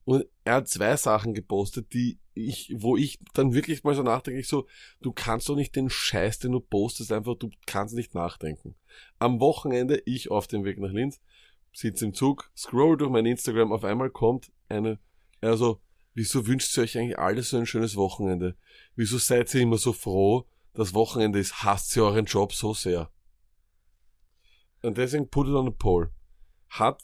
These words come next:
die Freude am Wochenende etwas mit Hass auf, auf deinen Job zu tun? Ich freue mich auf mein Wochenende, weil ich ein Wochenende hab. Ich, also, mir zu sagen, dass Arbeiten immer besser ist als Freihaben, ist Bullshit. Freihaben ist immer besser als Arbeiten.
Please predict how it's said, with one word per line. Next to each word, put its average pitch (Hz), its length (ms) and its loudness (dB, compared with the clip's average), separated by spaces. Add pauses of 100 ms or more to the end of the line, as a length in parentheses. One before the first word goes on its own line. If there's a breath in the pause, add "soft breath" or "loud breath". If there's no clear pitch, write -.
(120)
die 131 80 -2
Freude 107 680 2
am 120 180 2
Wochenende 110 560 2
etwas 113 360 -2
mit - 380 -2
Hass 117 300 -2
auf, 120 220 0
auf - 200 -6
deinen 110 240 0
Job - 260 -4
zu 87 120 -6
tun? 76 220 -10 (1500)
Ich 160 200 -4
freue 110 320 2
mich 147 200 4
auf 131 80 2
mein 135 240 4
Wochenende, 120 520 2
weil 113 120 4
ich 120 140 -4
ein 101 120 -6
Wochenende 90 580 -2
hab. 82 200 -8 (720)
Ich, 104 180 -4 (140)
also, 113 280 2 (400)
mir 135 220 2
zu - 120 -2
sagen, 131 380 2
dass 131 180 -6
Arbeiten 135 520 2
immer 147 260 2
besser 120 380 0
ist 139 100 -2
als 113 160 -4
Freihaben, 113 400 -6
ist - 220 -10
Bullshit. 135 440 0
Freihaben 139 720 -2
ist - 260 -6
immer 143 320 0
besser 107 300 -2
als 120 120 -2
Arbeiten. 92 500 -6